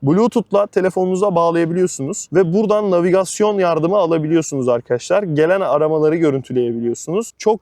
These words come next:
çok tatlı, çok çok güzel bir özellik olmuş. Bugün ilk defa denedim. Güzel gösteriyor. Yani sağa dön, sola dön, ne bileyim, alt geçide gir. Hatta size şöyle uygulamadan neler olduğunu göstereyim.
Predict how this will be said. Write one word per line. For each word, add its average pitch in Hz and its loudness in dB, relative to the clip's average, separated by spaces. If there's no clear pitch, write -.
çok - -4
tatlı, 160 -2
çok - -4
çok - -4
güzel 160 0
bir 156 0
özellik 156 0
olmuş. 139 -2
Bugün 185 -2
ilk 196 -6
defa 160 0
denedim. 170 0
Güzel 160 0
gösteriyor. 156 2
Yani 147 0
sağa 160 0
dön, 147 0
sola 160 0
dön, 151 0
ne 160 0
bileyim, 151 -2
alt 160 0
geçide 160 0
gir. 147 0
Hatta 175 -2
size 156 -4
şöyle 156 -2
uygulamadan 151 0
neler 151 2
olduğunu 135 0
göstereyim. 143 0